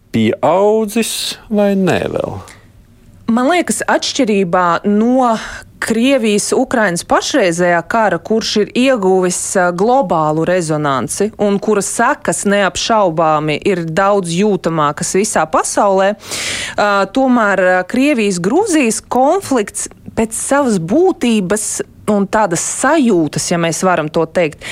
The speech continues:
Speaker 2: bija daudz reģionālāks. Nu, mazāks, ā, mazāks savā plašumā, līdz ar to no Krievijas perspektīvas to vairāk, ā, mēs varam skatīties patiešām reģionālo interešu ietvaros,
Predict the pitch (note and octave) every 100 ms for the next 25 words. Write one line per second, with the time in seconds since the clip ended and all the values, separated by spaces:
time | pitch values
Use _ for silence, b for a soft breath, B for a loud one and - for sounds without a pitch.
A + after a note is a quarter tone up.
0 | B B F3 A3+ A#3 F#3 A3+ D4+ A#3+ G#3+
1 | A#3 B3 F3+ E3+ D3+ C#3 - D2+ - -
2 | - - - - - - F4+ - B3 D#4
3 | B3+ F3 - - - F3+ F3 G3 A#3+ G3+
4 | D#3+ - - G3+ F3+ - F3+ F#3+ - G#4
5 | G#4+ F#4+ - B B B3 A3+ A3 G#3+ C#4+
6 | E4+ A#3+ G#3 C4+ F#4 D#4 A#3 C4 D4 -
7 | B3+ - G3+ F3+ - B3+ C#4 A3+ B3+ C4+
8 | G3+ F#3 - F#3+ F3+ F#3+ G3+ A3+ G#3+ G3
9 | - C#4 C#4+ G3 F#3 F3+ - G3 B3+ B3+
10 | G#3 G3 G#3+ A#3 F#3+ E3+ E3+ D#3+ D#3+ D#3+
11 | F3+ F#3+ E3 - F3+ F#3 F#3+ F3 D3+ A2+
12 | - -